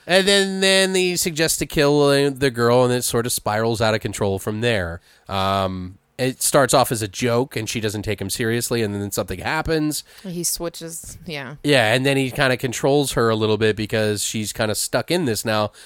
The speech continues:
Speaker 1: so they just kinda keep, keep going with it. And then she just gets sick of it kinda thing.
Speaker 2: Yeah.
Speaker 1: So it's like the, the battle between each other and school and everything else. But, um, did you have, there's, you told me there was a lot of trivia on this.
Speaker 2: There's quite a bit.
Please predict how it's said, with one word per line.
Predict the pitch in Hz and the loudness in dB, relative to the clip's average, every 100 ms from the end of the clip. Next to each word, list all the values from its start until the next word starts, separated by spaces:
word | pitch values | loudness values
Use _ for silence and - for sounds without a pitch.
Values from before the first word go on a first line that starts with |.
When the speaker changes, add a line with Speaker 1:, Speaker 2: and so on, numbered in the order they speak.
| - | -4
Speaker 1:
so | 165 147 | 0 2
they | 139 | 0
just | 131 - | -2 0
kinda | 131 | 0
keep, | 113 117 113 | 0 -8 -10
keep | - 143 110 | -4 -4 -4
going | - 113 110 101 95 | 0 2 2 -2 -2
with | 101 - | -2 -2
it. | 87 - - | -10 -10 -6
And | 113 | 0
then | 117 117 | 2 2
she | - 139 | 0 -2
just | 113 117 - | -2 -4 -4
gets | 104 - | -6 -4
sick | 123 - | -4 -6
of | 90 | -10
it | - | -10
kinda | 95 87 | -10 -10
thing. | - - - _ | -12 -16 -16 _
Speaker 2:
Yeah. | 165 143 135 156 _ | -8 -6 -8 -14 _
Speaker 1:
So | - 101 90 92 | -8 -4 -4 -4
it's | 98 - | -6 0
like | 139 120 | 0 0
the, | 127 - | -4 -4
the | 135 123 | -6 -2
battle | 139 131 131 | 0 2 2
between | 123 123 127 120 | 2 0 0 0
each | 110 101 | -2 0
other | 104 98 101 | 0 0 0
and | 98 98 98 | -2 -4 -6
school | - 113 104 101 | -2 0 0 0
and | 98 | -2
everything | 98 98 92 | -4 -4 -6
else. | 92 92 90 | -6 -8 -10
But, | - 98 95 - _ - | -12 -10 -10 -12 _ -8
um, | 104 104 104 104 104 _ | -4 -2 -2 -4 -12 _
did | 151 135 | -4 0
you | |
have, | 151 147 135 | 2 2 0
there's, | 139 156 | -4 -4
you | 110 139 | -4 -4
told | 190 196 | 0 0
me | 139 | 2
there | 120 | 0
was | 113 | -2
a | |
lot | 110 120 123 123 120 113 | 2 4 6 6 4 2
of | 107 98 | -2 -4
trivia | - 117 104 98 | -4 -2 -2 -2
on | 92 92 90 | -2 -4 -6
this. | 90 87 - - - | -6 -6 -6 -8 -14
Speaker 2:
There's | 185 | -18
quite | - 196 | -8 -8
a | 190 | -6
bit. | 165 - - | -10 -14 -20